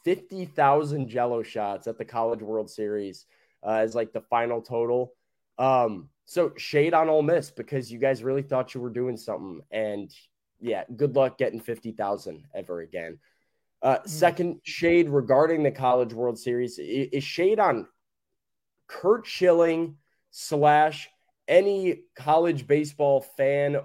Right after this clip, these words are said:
Speaker 1: that was watching the game that wanted Paul Skeens to throw the championship game. Absolutely ridiculous take. A guy that threw a hundred and twenty pitches once,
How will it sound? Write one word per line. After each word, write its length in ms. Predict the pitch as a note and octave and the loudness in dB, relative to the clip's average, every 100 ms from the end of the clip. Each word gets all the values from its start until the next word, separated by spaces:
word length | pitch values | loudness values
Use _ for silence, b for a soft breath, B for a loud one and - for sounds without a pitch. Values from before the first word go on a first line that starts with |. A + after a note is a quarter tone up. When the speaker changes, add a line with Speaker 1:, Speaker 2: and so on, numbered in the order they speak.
| - _ | -8 _
Speaker 1:
that 200 | B2+ B2+ | -6 -6
was 140 | C3+ A2+ | -6 -8
watching 440 | A2+ C3+ C#3+ D3+ | 0 0 0 -6
the 80 | C3 | -6
game 260 | A2 B2+ B2+ | -4 -4 -4
that 160 | G#2 | -4
wanted 380 | A2+ A#2+ B2+ A2+ | -2 -4 -6 -8
Paul 180 | A#2+ A#2+ | -8 -8
Skeens 440 | - B2 A#2 A2 | -8 -10 -10 -10
to 80 | A2 | -16
throw 480 | G2+ G2+ A#2 A2 G#2+ | -14 -6 0 0 0
the 120 | F2+ | -8
championship 760 | - A2 G#2 G2 F#2 - F2 _ | -10 -8 -8 -10 -14 -14 -18 _
game. 340 | F2 D#2+ E2 _ _ _ _ _ _ _ _ _ _ _ _ _ | -16 -16 -18 _ _ _ _ _ _ _ _ _ _ _ _ _
Absolutely 720 | A2+ C#3 F3 D3 D#3+ D#3 C#3 | -2 -2 -2 -6 -4 -4 -4
ridiculous 680 | C3+ A#2+ A#2+ A#2 B2+ B2 A2+ | -4 -2 -4 -4 -4 -4 -4
take. 500 | - A#2+ G#2 F#2+ _ _ _ | -4 -4 -4 -8 _ _ _
A 100 | A#2 | -6
guy 240 | B2 C3 C#3 | -2 0 0
that 140 | C#3+ | 0
threw 140 | C#3+ C3 | -2 -2
a 60 | |
hundred 280 | A2+ C3 C#3+ | -2 -4 -6
and 80 | C3 | -6
twenty 300 | - C#3 C3 | -4 -2 -2
pitches 680 | A#2 B2 - A2 G2+ G2 - _ _ | -6 -10 -6 -6 -6 -12 -20 _ _
once, 580 | F2+ A#2 C#3 E3 D3 - | -6 0 0 -2 -6 -18